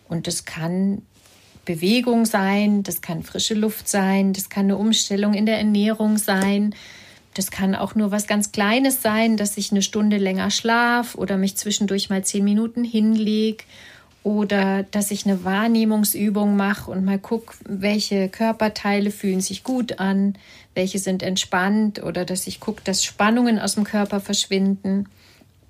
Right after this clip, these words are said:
Da gibt's ganz, ganz viele Möglichkeiten. Und ich find immer wichtig, dass man sich konkret ein paar Dinge vornimmt, die man jeden Tag in den Alltag integriert,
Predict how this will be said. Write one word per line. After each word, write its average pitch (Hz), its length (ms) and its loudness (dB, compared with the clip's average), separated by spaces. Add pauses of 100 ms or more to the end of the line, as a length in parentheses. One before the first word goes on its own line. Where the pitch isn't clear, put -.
(380)
Da 196 120 0
gibt's 196 240 -2
ganz, 190 260 0
ganz 175 220 -4
viele 180 220 -4
Möglichkeiten. 185 920 -6 (420)
Und 208 140 0
ich 220 140 -2
find 226 200 0
immer 214 240 2
wichtig, 220 380 -2
dass 208 200 -2
man 208 180 2
sich 202 220 -4
konkret 214 800 -2 (280)
ein 208 120 0
paar 208 280 2
Dinge 233 300 2
vornimmt, 226 720 0
die 220 80 0
man 214 260 2
jeden 233 440 0
Tag 185 400 -2
in 185 100 -4
den 185 140 0
Alltag 190 460 -2
integriert, 190 840 -4